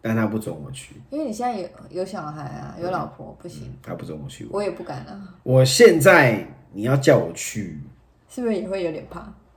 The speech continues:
Speaker 1: 再年轻一点，我会说我还是很想去。现在你问我，我可能会有点犹豫。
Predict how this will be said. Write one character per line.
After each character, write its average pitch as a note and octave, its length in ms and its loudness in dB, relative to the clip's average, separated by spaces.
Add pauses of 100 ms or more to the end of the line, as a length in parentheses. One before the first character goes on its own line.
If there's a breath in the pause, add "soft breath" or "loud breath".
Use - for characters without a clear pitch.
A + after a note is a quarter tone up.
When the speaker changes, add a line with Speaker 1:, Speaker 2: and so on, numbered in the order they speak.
(880)
Speaker 1:
再 B3+ 320 8
年 D3 280 6
轻 E3 180 4
一 E3 100 6
点， C#3 140 6
我 G#2+ 120 0
会 C3 80 2
说 C3 100 4
我 B2 120 4
还 G2+ 200 -6
是 C3+ 140 0
很 A#2+ 80 2
想 G#2 140 -6
去。 - 160 -12
现 G#3 180 2
在 G3 80 6
你 C3+ 60 4
问 C3+ 80 6
我， C#3+ 200 8
我 G#2+ 120 0
可 C3 100 -2
能 G2 80 -4
会 G#2+ 100 0
有 G2 60 0
点 F2+ 180 -8
犹 D#2+ 240 -14
豫。 E2+ 220 -16